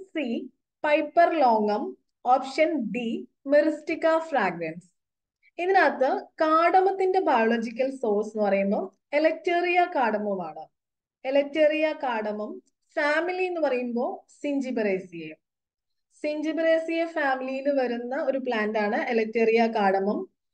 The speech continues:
കാടമം ഫ്രൂട്ടിന്റെ ബയോളജിക്കൽ സോഴ്സ് ആണ് ഇത്. Zingiberaceae ഫാമിലിയിൽ തന്നെ വരുന്ന മറ്റ് രണ്ട് ഡ്രഗ്സ് ആണ് ജിഞ്ചറും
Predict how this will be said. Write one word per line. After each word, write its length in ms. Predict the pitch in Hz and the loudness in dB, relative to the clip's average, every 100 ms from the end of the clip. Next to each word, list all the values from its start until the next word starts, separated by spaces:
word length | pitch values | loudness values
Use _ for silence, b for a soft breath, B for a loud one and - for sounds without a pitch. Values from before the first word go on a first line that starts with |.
| _ _ _ | _ _ _
കാടമം 420 | 247 240 254 269 277 | 2 4 2 0 -2
ഫ്രൂട്ടിന്റെ 380 | 277 220 233 285 254 | -2 -2 0 2 2
ബയോളജിക്കൽ 480 | 208 202 208 226 226 | 0 -2 -4 -6 -4
സോഴ്സ് 260 | 208 202 202 | -4 -4 -4
ആണ് 140 | 190 294 269 | -2 -4 -4
ഇത്. 140 | 190 175 - _ _ _ _ 269 302 | -6 -6 -8 _ _ _ _ -6 0
Zingiberaceae 760 | 349 339 359 381 370 381 381 381 | 2 2 4 6 6 6 6 6
ഫാമിലിയിൽ 500 | 339 285 285 285 294 302 | 4 4 4 4 2 2
തന്നെ 260 | 277 262 311 302 | 2 4 2 2
വരുന്ന 360 | 247 233 233 247 254 240 | 2 0 0 -2 -2 -4
മറ്റ് 320 | 262 262 - 381 | -6 -6 0 2
രണ്ട് 240 | 285 262 254 | 2 2 2
ഡ്രഗ്സ് 340 | 220 208 208 - 208 | 4 0 0 -4 -2
ആണ് 160 | 196 302 - 214 214 | -2 -4 -4 -4 -2
ജിഞ്ചറും 640 | 269 277 294 311 311 | -2 -2 2 4 4